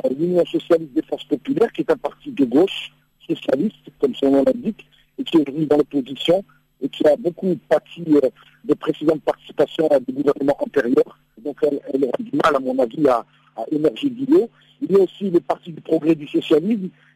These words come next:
qui est un parti qui est l'héritier du Parti communiste marocain, qui est actuellement au gouvernement et qui,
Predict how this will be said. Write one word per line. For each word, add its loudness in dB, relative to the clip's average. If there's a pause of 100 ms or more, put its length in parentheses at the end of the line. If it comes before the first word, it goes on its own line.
(140)
qui -2
est 0
un 2
parti -8
qui 0
est 4
l'héritier 0
du -2
Parti -4
communiste -8
marocain, 0 (360)
qui 0
est 2
actuellement 0
au 0
gouvernement 0 (280)
et 0
qui, -12